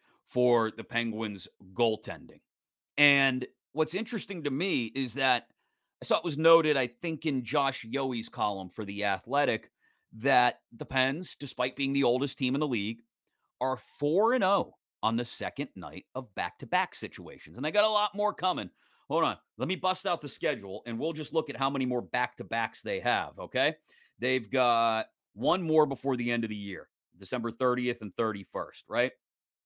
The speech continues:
Okay, I'm gonna count now. This is me counting on my fingers. And then another one at the end of January,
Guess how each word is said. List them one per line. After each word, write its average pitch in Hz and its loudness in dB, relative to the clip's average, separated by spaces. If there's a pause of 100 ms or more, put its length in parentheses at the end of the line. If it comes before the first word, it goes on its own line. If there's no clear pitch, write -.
(320)
Okay, 92 -16
I'm 92 -14
gonna 107 -8
count 98 -10
now. 90 -8
This 104 -10
is 101 -8
me 110 -2
counting 107 -4
on 101 -4
my 92 -4
fingers. 82 -12 (540)
And 127 2
then 127 2
another 156 4
one 170 2
at 165 -2
the 156 -2
end 156 0
of 151 -2
January, 113 0